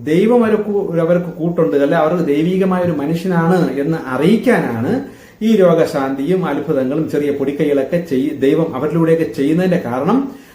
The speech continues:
ഈ പറഞ്ഞു വരുന്ന വ്യക്തി ചില്ലറക്കാരനല്ല, അവനിൽ, അവന്റെ കൂടെ ദൈവമുണ്ട് എന്ന ഒരു ബോധം മനുഷ്യന് കൊടുക്കാനാണ്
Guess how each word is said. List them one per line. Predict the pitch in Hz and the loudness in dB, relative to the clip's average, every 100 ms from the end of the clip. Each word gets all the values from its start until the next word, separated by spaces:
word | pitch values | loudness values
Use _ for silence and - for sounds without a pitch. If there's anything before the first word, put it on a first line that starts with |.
| _ - | _ -6
ഈ | 185 302 226 | 0 0 2
പറഞ്ഞു | 170 190 214 | 2 4 2
വരുന്ന | 202 190 | 2 0
വ്യക്തി | 156 - 180 165 - | -2 0 0 0 -2
ചില്ലറക്കാരനല്ല, | 131 143 151 160 165 170 175 233 254 - | -2 -2 0 0 0 2 2 0 -2 -10
അവനിൽ, | 139 151 185 160 - - | -4 2 2 2 -2 -8
അവന്റെ | 131 170 190 | -6 -2 0
കൂടെ | 170 170 147 120 110 | 0 2 2 0 -4
ദൈവമുണ്ട് | 110 139 175 175 170 175 | -2 0 2 2 4 4
എന്ന | 151 139 139 170 | 2 0 -2 -2
ഒരു | 156 160 | -2 -2
ബോധം | 131 123 151 190 185 - - - _ - | -4 0 2 4 2 -2 -12 -20 _ -8
മനുഷ്യന് | 143 180 185 208 - | -2 0 2 0 0
കൊടുക്കാനാണ് | - 165 190 226 170 127 147 240 | 0 0 2 2 0 -2 -4 -4